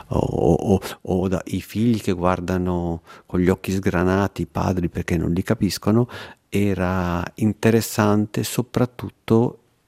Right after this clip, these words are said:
perché l'incertezza era assoluta, quindi bisognava inventarsi, inventarsi delle risposte, inventarsi un'etica, inventarsi una responsabilità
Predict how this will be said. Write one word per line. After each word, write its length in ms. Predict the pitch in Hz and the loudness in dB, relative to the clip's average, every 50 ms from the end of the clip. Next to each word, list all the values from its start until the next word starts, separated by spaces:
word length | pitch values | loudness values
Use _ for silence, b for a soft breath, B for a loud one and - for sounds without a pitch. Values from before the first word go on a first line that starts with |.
| _ _ _ _ _ _ _ | _ _ _ _ _ _ _
perché 280 | - 95 - - - 101 | -4 -4 -2 0 2 2
l'incertezza 800 | 110 110 107 101 - 120 113 - - - 107 104 - - - - | 4 4 2 2 2 2 2 2 2 0 0 0 0 -2 0 0
era 120 | 107 98 90 | 0 0 0
assoluta, 540 | - - - 85 82 85 82 - - - 80 | -2 -2 -2 -2 -4 -4 -8 -8 -10 -6 0
quindi 200 | 101 107 107 101 | 2 4 4 2
bisognava 420 | 92 98 104 104 107 110 104 107 | 2 0 -2 -2 0 0 2 4
inventarsi, 1120 | 117 127 123 120 110 107 117 110 110 104 - - - - - - - - - - 82 - b b b b b b | 4 4 4 4 2 4 2 2 2 0 -2 -4 -6 -6 -8 -12 -14 -14 -12 -12 -12 -12 b b b b b b
inventarsi 600 | b - 90 92 98 104 - - 110 - - 110 | b -2 0 2 2 2 2 0 -2 0 -2 -2
delle 220 | 104 101 92 98 95 | 0 0 0 0 0
risposte, 640 | 98 90 - - - - - - - - - - 107 | -2 -4 -8 -6 -2 -2 -2 -2 -4 -8 -10 -8 -4
inventarsi 960 | 85 87 95 92 - 110 107 98 104 104 104 - 107 95 - - - 110 | -4 -2 -2 -2 0 0 0 0 0 -2 -2 -2 -2 -2 -2 -4 -2 2
un'etica, 560 | 107 107 120 139 147 - - 151 - 170 160 - B B B B B | 4 6 6 6 4 2 -2 0 2 0 0 0 B B B B B
inventarsi 840 | 113 101 98 95 110 110 113 - - 113 123 127 - - - 117 - | 0 0 2 2 2 0 0 0 0 0 0 0 -2 -2 -2 0 2
una 260 | 113 117 113 101 98 | 2 2 4 4 2
responsabilità 1040 | 98 104 101 - - - 107 104 - - 98 95 101 107 117 113 - - 104 - | 2 2 0 -2 -2 -2 -2 0 0 -2 -2 -2 -2 -2 -4 -4 -4 -4 -6 -6